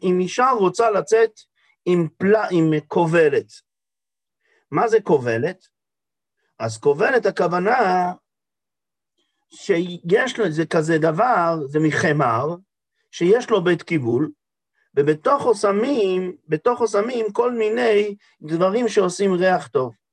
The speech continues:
זה נקרא חומרא דפילוי. אז מה קורה? אישה רגילה לא צריכה את זה.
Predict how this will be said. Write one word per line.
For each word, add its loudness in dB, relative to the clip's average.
זה -4
נקרא 0
חומרא -2
דפילוי. 0
אז -4
מה 0
קורה? -2
אישה 0
רגילה 2
לא 2
צריכה 0
את -6
זה. -14